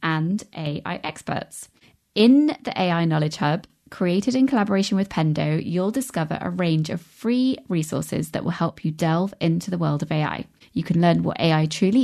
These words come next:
is, explore its impact on product management, and dive into extensive case studies that showcase how product teams have harnessed A I to improve their craft.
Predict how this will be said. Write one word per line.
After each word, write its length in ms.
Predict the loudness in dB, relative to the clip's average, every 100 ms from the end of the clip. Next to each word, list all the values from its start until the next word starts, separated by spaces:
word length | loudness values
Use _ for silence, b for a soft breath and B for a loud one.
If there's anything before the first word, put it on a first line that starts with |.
| 2
is, 400 | 2 2 -2 -12 b b b _
explore 500 | -8 -8 -2 2 4
its 180 | 2 2
impact 400 | 0 0 -4 -2
on 120 | -2
product 240 | 0 -2 0
management, 560 | 0 0 0 0 -2 -12 b b -4
and 220 | 0 0
dive 340 | 2 2 2 0
into 480 | 0 0 0 -2 -2
extensive 800 | -4 -10 -10 -6 -6 -6 -4 -4
case 280 | 0 0 0
studies 400 | -8 -2 -4 -2
that 180 | -6 -6
showcase 580 | 0 0 0 -2 -4 -2
how 260 | -2 0
product 380 | 0 -4 -4 -4
teams 320 | 0 2 2
have 140 | -4 -2
harnessed 440 | 0 2 2 2
A 120 | 0 0
I 300 | 2 -2 -4
to 160 | -6 -2
improve 480 | -2 -2 -2 -2 0
their 160 | -6
craft. 520 | -2 -4 -4 -8 -20